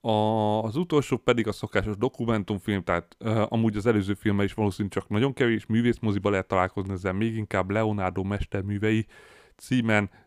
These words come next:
egy kiállítás bemutató dokumentumfilm, azaz konkrétan egy kiállítást mutatnak be, nem is csak a, a műveket, hanem egy adott helyen lévő kiállított dolgait. Ennél jobban nem tudom elmondani, igen, tehát ez is lesz,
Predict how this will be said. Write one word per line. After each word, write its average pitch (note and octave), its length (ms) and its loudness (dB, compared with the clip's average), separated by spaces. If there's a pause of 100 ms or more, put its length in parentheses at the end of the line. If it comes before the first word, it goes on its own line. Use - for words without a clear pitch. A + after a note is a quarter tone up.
egy - 160 -10
kiállítás G#2 600 2
bemutató G2 480 -4
dokumentumfilm, G2 840 -4
azaz F2+ 260 -6
konkrétan F#2 460 -6
egy F2 120 -6
kiállítást E2+ 720 -6
mutatnak G2 500 -8
be, G2 260 -2
nem F#2+ 140 -4
is F#2+ 120 -8
csak - 220 -12
a, F#2 420 -4
a F2 100 -4
műveket, G#2+ 440 -2
hanem G2 220 -6
egy G2 120 -6
adott F#2 220 -6
helyen F2+ 260 -6
lévő F2+ 460 -8 (220)
kiállított F2 500 -4
dolgait. F2+ 520 -4
Ennél G2+ 440 -2
jobban G2+ 220 0
nem C3+ 120 0
tudom B2 260 2
elmondani, G#2+ 360 2
igen, A2 380 0
tehát G2 200 0
ez G#2 120 -2
is A#2+ 220 -4
lesz, - 420 -4